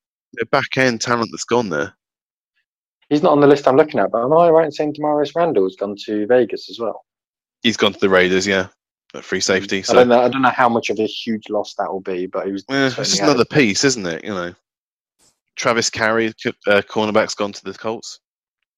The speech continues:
Speaker 2: I think there's still definitely holes in that, uh, in that defense.
Speaker 1: Yes.
Speaker 2: Um, but I mean, they're the Browns. They, they will improve, um, just because when you're picking up the players that you are, you will naturally improve.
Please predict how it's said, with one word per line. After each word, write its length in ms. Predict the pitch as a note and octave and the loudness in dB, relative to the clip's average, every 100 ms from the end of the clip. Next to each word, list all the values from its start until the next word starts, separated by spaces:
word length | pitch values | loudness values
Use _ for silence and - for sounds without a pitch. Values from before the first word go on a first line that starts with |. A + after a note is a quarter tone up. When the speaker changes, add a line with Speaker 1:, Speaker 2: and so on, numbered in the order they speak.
| _ _ _ | _ _ _
Speaker 2:
I 60 | - | -4
think 140 | C3+ A2+ | -2 -2
there's 120 | A#2 | -4
still 260 | - D#3+ | 2 4
definitely 420 | C#3 C#3+ - B2 A#2 | 6 4 2 -2 -2
holes 540 | - A2+ G2+ G2+ G2+ - - _ | 2 4 4 0 -6 -12 -20 _
in 220 | G#2+ G#2 G#2 | -6 -4 -2
that, 220 | G#2 G2 _ - | -4 -6 _ -4
uh, 540 | G2+ G2 G2 G2 G2 F#2+ - | -2 0 0 0 0 -2 -6
in 80 | G#2 | -6
that 160 | G2+ F#2 | -6 -4
defense. 720 | G2 F#2 F2+ F#2 - - - _ G2 | -6 -8 -10 -14 -16 -20 -20 _ -4
Speaker 1:
Yes. 320 | F#2+ F#2+ F#2 | 0 0 -2
Speaker 2:
Um, 360 | F#2+ F#2+ G2+ _ | -4 -6 -10 _
but 180 | G2+ G2 - - | -4 -4 -4 -6
I 40 | |
mean, 240 | G#2 G#2 A2 | -2 -2 2
they're 120 | D#3 | 2
the 60 | E3 | 4
Browns. 400 | G#3+ G3+ F2+ G#2 | 4 2 0 -2
They, 140 | B2+ | -2
they 180 | A2+ C#3 | 4 8
will 200 | D#3 F#3+ | 8 8
improve, 500 | C3+ - - D#2+ A#2 - _ _ - - _ | 4 0 -8 -8 -10 -12 _ _ -20 -20 _
um, 400 | - G#2+ G#2+ G#2+ | 4 8 8 6
just 220 | G#2 A#2 - | 0 -2 -2
because 420 | A2 A#2 G#2+ G#2 - _ | 2 4 4 2 -12 _
when 260 | A2 A#2+ A#2+ | 0 4 6
you're 160 | B2 | 4
picking 320 | A#2 C3 - A2+ | 4 0 0 -2
up 140 | G2+ | -2
the 80 | A2 | -6
players 320 | - A2 G#2 G2+ | 0 2 4 2
that 60 | |
you 180 | G2+ A2+ | -2 2
are, 100 | G2+ | 4
you 220 | G2 G#2 | 2 -2
will 320 | G#2 A2 A2 | 2 4 4
naturally 480 | G#2 G#2+ - G#2+ G2+ | 2 -4 -6 -6 -4
improve. 420 | G2 - A#2+ D#2 | -4 -4 -4 -6